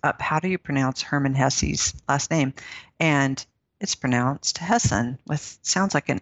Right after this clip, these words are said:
N, but there's no N there. So we were talking about that quote by Hermann Hesse, where how we must become so alone to be one with all being. And in this spiritual place, it's so cool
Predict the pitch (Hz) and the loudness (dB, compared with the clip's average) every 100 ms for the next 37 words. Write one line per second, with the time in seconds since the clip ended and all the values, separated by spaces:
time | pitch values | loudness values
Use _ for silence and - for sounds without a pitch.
0 | - 233 135 - - _ - - 165 - | 0 0 0 -4 -14 _ -8 -2 0 2
1 | 165 - 156 160 135 - - - - 220 | 0 2 2 4 2 0 -6 -4 2 2
2 | 180 180 175 - 269 302 240 208 143 - | 4 2 2 0 2 2 2 2 -2 0
3 | 208 196 - _ _ _ _ _ 160 151 | 0 0 -4 _ _ _ _ _ -2 2
4 | 165 151 143 151 - - - - - - | 2 2 2 2 2 0 -4 -12 -20 -20
5 | _ 170 170 156 147 - - _ _ _ | _ 2 4 4 2 -2 -16 _ _ _
6 | _ _ _ - - 185 165 156 147 147 | _ _ _ -2 2 4 4 4 4 4
7 | - - 156 156 - - 202 196 180 156 | 2 2 -2 -6 -6 -2 2 4 4 2
8 | - - - - 185 190 185 175 165 180 | 2 0 2 2 4 4 4 4 6 6
9 | 196 220 233 247 - _ _ _ _ _ | 4 4 4 4 0 _ _ _ _ _
10 | _ _ _ - 160 160 147 151 160 143 | _ _ _ -2 2 2 4 4 6 4
11 | 135 147 - - 151 - 151 151 147 147 | 2 -2 -6 -2 0 2 0 -2 -4 -6
12 | 147 143 135 131 139 _ _ _ _ 165 | -2 0 -2 -4 -14 _ _ _ _ 0
13 | 160 151 - 175 175 151 - - - - | 2 2 0 0 2 2 2 0 -4 -2
14 | 202 214 185 - 147 139 - - 170 - | 0 2 0 0 -2 -4 -4 2 2 2
15 | - - - - - 214 - 165 160 - | 0 0 -2 -2 0 -2 -4 0 0 0